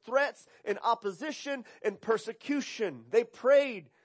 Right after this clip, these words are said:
in Psalm cha-, or in Acts chapter four, they prayed from Psalm chapter two. "Why do the nations rage and the people plot vain things? The Lord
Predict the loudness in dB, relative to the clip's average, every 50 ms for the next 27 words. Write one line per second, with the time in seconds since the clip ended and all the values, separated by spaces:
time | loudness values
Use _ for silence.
0 | _ _ _ _ -10 -10 -8 -2 0 0 2 2 -2 -4 0 2 2 2 2 0
1 | -2 -2 -2 -4 -2 0 0 0 -2 -6 -4 -2 -2 -2 -2 -4 -10 -10 -8 -2
2 | 2 2 2 2 2 -2 -2 -4 -2 -2 -2 -2 -4 -10 -12 _ -2 0 0 0
3 | 0 -2 -8 -16 -20 _ _ -12 -2 0 2 2 2 0 -2 -4 -2 0 0 0
4 | -2 -4 -12 -20 -18 -12 -10 -8 -6 -6 -6 -6 -8 -10 -14 _ _ _ _ _
5 | _ _ _ _ _ _ _ _ _ _ 0 2 4 4 2 2 -2 -6 -6 -4
6 | 0 2 2 2 0 -4 -10 -12 -12 -6 0 4 4 4 4 2 0 -6 -6 -4
7 | -6 -6 -6 -10 -20 _ _ 0 0 0 0 -2 -2 -2 -4 -8 -16 _ _ -16
8 | -2 0 2 2 4 2 0 -4 _ _ _ _ 0 4 4 4 4 2 -2 -8
9 | -10 -8 -6 -6 -4 -6 -8 -10 -12 -8 -8 -8 -2 2 6 8 8 6 6